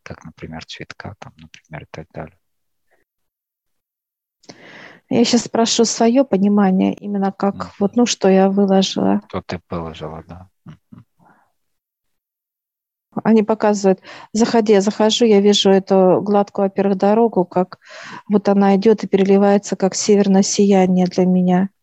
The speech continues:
Speaker 2: Я сейчас задаю высшим, э, понимание, чтобы они мне дали во всех вопросах. Восемьдесят процентов да, двадцать процентов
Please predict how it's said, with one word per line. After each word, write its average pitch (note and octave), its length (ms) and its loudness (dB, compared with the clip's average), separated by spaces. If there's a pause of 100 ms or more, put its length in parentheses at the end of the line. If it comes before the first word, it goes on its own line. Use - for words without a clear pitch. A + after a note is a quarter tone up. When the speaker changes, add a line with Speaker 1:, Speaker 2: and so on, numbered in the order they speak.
(1160)
Speaker 2:
Я G#3 200 2
сейчас - 340 0
задаю G3+ 340 2
высшим, G3 440 0 (540)
э, G3+ 160 -6
понимание, G#3 680 2
чтобы - 300 -4
они G3 140 2
мне G3 160 4
дали F#3+ 480 0 (760)
во G3+ 120 0
всех - 340 -2
вопросах. - 840 -2 (1080)
Восемьдесят A#3 500 0
процентов G3+ 640 -2
да, F3+ 400 0 (920)
двадцать G#3 400 -2
процентов G3 760 -2